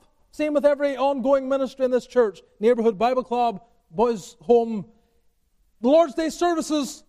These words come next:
Sabbath School, everything. Every single thing, beloved. He is working. He is constantly, actively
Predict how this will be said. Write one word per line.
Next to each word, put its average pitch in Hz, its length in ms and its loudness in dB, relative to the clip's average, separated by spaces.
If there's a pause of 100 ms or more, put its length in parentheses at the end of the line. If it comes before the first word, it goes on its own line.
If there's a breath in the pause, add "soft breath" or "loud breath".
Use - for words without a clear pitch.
Sabbath 311 380 0
School, 277 480 0 (160)
everything. 269 600 -2
Every 370 460 0
single 339 420 -4
thing, 349 300 -6
beloved. 277 360 2 (200 soft breath)
He 349 260 0
is 339 240 0
working. 269 600 -2 (180 soft breath)
He 311 140 0
is - 180 -2
constantly, 320 720 -4 (260 soft breath)
actively 302 640 0